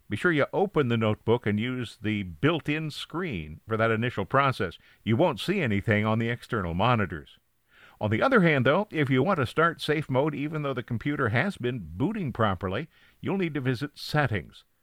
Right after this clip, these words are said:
But before you go there, be sure you've saved any open files and closed all applications because you're gonna reboot the machine.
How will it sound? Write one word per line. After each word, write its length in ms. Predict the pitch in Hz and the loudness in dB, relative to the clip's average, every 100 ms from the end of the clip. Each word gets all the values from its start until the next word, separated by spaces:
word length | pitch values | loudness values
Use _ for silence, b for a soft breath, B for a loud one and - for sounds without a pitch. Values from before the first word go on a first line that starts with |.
| _ - | _ -16
But 120 | 85 | -8
before 260 | 113 170 | -2 0
you 120 | 190 117 | 0 -4
go 340 | 92 147 190 | 2 4 4
there, 340 | 110 92 95 - _ _ | 2 0 -4 -12 _ _
be 80 | - | -8
sure 160 | 110 226 | -6 -4
you've 220 | 170 117 | -4 -4
saved 320 | 175 170 135 | -4 -4 -2
any 200 | 123 123 - | -2 -4 -2
open 300 | 147 131 113 | -2 -2 -4
files 560 | - 147 98 87 - - _ | 0 0 0 -2 -8 -18 _
and 140 | 85 - | -18 -6
closed 560 | - 180 123 117 - - | 0 2 2 0 -6 -4
all 200 | 127 120 | 0 2
applications 680 | 113 104 92 156 139 82 76 | 2 0 -4 -4 -4 -8 -10
because 320 | 117 220 196 | -8 -6 -6
you're 100 | 202 | -8
gonna 160 | 214 185 | -8 -6
reboot 400 | 180 160 180 - | -4 -2 -2 -2
the 80 | |
machine. 540 | 95 90 139 104 76 | -4 -2 -2 -4 -4